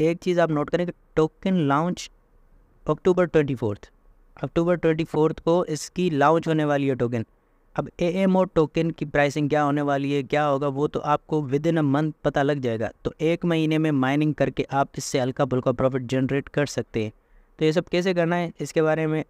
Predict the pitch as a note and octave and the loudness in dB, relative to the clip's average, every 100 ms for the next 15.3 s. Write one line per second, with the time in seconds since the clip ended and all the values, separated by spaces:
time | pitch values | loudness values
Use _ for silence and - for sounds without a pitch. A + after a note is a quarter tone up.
0 | _ - C#3 C3+ B2+ - C#3 D#3 D3+ - | _ -4 -2 -2 -2 -2 0 2 2 2
1 | E3 F3 D3 F#3 _ _ _ C3+ E3+ E3+ | 0 0 -2 -4 _ _ _ -4 -2 0
2 | E3+ E3+ E3+ D#3+ C#3+ D3+ - E3 - E3+ | 0 0 0 0 0 -2 -2 -4 -2 0
3 | D#3+ D3 - D3 D3 D3+ D3 D3 D3+ D3+ | 0 -2 -2 0 2 2 0 0 0 2
4 | D3 C#3+ C#3 D#3 - C#3+ C#3+ C#3 D3 D3 | 0 0 0 -4 -2 -2 -2 -4 -2 -2
5 | C#3 _ C#3 C3+ D3+ C#3+ C#3 C3 C#3+ C#3+ | -4 _ -8 -4 -2 0 0 0 0 0
6 | C3+ C#3 C#3+ C#3 C3 C3 C3 - _ - | 0 0 0 0 0 0 0 -4 _ -14
7 | - B2 A#2+ A2+ C#3+ D3+ D3+ C#3+ D3+ C#3 | -8 -4 -4 -2 -2 2 2 2 0 0
8 | B2 G#2+ C#3+ E3 D3 C3+ C3 - _ _ | -2 0 -2 -2 -4 -2 -2 -4 _ _
9 | - F3+ D#3 C3+ B2 D3+ - F3+ F3 - | 0 2 2 0 0 -2 -2 -4 -4 0
10 | F3 E3+ E3+ D#3+ D#3 D3 D3 - D3+ D3+ | 2 4 2 2 0 0 -2 -2 0 0
11 | D#3 F3 E3+ B2 D#3 E3 F3 - C3 C#3 | 0 -2 -2 2 2 2 -2 -2 -2 -2
12 | D#3 D#3 C#3 C3+ D3+ D#3 D#3 - D3 D#3 | -2 -2 0 0 0 -2 -2 2 0 2
13 | C#3+ C3 B2 C#3+ D#3+ D#3+ F3+ F3+ F#3 F3 | -2 0 0 0 -2 -2 0 2 2 2
14 | D#3+ D#3 - E3+ E3+ D#3 C#3+ C#3 - D3 | 0 -4 -2 -2 0 0 0 0 -2 -2
15 | C#3+ D3 C#3 | -2 -2 -4